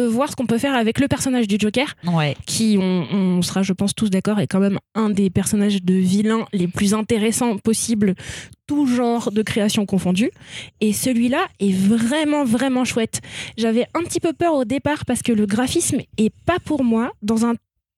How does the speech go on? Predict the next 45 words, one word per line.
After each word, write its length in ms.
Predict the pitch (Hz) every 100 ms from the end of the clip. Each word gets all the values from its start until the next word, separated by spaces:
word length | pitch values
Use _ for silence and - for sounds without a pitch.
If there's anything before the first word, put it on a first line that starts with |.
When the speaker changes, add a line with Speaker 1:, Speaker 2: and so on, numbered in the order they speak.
| _ -
Speaker 1:
style 380 | - - 330 240 - _
très 260 | - 330 302
réaliste, 440 | 294 277 302 311
il 40 | 214
y 20 |
a 20 |
des 100 | 247
fois, 160 | 311 311
ça 220 | 240 214 - _ _ _
colle 200 | 339 311
presque 380 | - - 320 -
au 80 | 214
roman 340 | 202 277 320
photo 400 | - 311 302 302
dans 100 | 269
les 100 | 220
premières 360 | - 247 247 -
pages, 300 | 262 262 233 -
tellement 300 | 254 233 240 269
le, 240 | 226 190
le 200 | 226 226
dessin 280 | 208 254 311
est 100 | 285
particulier. 640 | 262 - 226 247 226 269 - - - - - _
Mais 180 | 240 233
plus 280 | 214 339 381
on 120 | 359
avance 680 | 302 285 294 302 302 - - - - - - -
dans 160 | 240 240
la 80 |
lecture, 260 | 226 226 311
en 60 | 247
tout 80 |
cas 120 | - 254
plus 160 | 311
j'ai 120 | 294
avancé 300 | 269 240 254
dans 100 | 262
la 80 | 240
lecture, 340 | 240 - 302 254
moins 300 | 254 339 330
le 100 | 262
graphisme 500 | 262 254 294 262 233
m'a 200 | 226 214
dérangé, 560 | 247 233 220 247 330